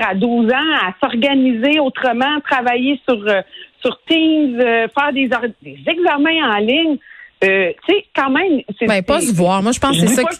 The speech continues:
Speaker 2: c'est
Speaker 1: pas
Speaker 2: ça qui
Speaker 1: se
Speaker 2: est
Speaker 1: voir. Oui, là, je suis focus sur l'école, mais
Speaker 2: Ouais.
Speaker 1: pas se voir.
Speaker 2: À cet
Speaker 1: Mais
Speaker 2: âge-là, c'est
Speaker 1: comprendre
Speaker 2: dur.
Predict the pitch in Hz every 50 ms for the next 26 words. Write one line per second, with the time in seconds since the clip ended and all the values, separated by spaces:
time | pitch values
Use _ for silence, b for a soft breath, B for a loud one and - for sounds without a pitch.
0 | - - - - 226 220 - 440 494 403 302 240 214 247 240 269 277 247 226 240
1 | 226 233 247 247 - - - 247 240 240 - 285 269 - - 254 208 196 226 202
2 | 196 190 - 294 302 311 277 247 233 220 220 220 208 202 277 247 - - 233 233
3 | 254 294 381 403 381 311 B B B B B 214 220 220 247 262 240 226 226 214
4 | 240 277 285 - - 196 175 190 180 - -